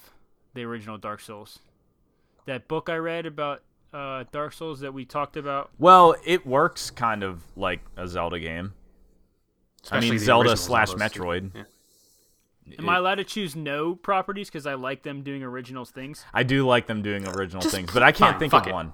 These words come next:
Speaker 3: Play along. Don't play along.
Speaker 2: Well,
Speaker 3: Whatever.
Speaker 2: it was hard. Ju-, th-, it's hard. I need to think about that. You know what? I want them to make a Metroid game.
Speaker 3: There you go. See how easy that was?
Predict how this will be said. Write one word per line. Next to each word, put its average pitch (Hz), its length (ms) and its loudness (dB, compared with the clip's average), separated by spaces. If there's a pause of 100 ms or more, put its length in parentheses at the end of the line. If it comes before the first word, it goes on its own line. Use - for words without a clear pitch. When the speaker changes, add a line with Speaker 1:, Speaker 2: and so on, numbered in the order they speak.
(120)
Speaker 3:
Play 147 160 2
along. 107 340 -2 (180)
Don't 143 180 -2
play 107 160 -6
along. 98 140 0
Speaker 2:
Well, 208 140 8
Speaker 3:
Whatever. 113 360 6
Speaker 2:
it 190 80 8
was 208 180 2
hard. 220 380 4
Ju-, 165 240 4
th-, 160 200 0
it's 180 160 6
hard. 208 260 8
I 175 60 8
need 170 180 0
to 175 80 4
think 202 220 2
about 156 260 8
that. 104 220 2
You 135 80 0
know 156 120 2
what? 160 200 6
I 151 60 6
want 151 200 2
them 151 140 -4
to 143 60 -2
make 139 180 -2
a - 60 -4
Metroid 117 440 -4
game. 87 200 -6
Speaker 3:
There 165 120 4
you 185 60 8
go. 165 180 2
See - 180 -2
how 156 120 0
easy 160 200 -2
that 180 160 2
was? 190 260 -4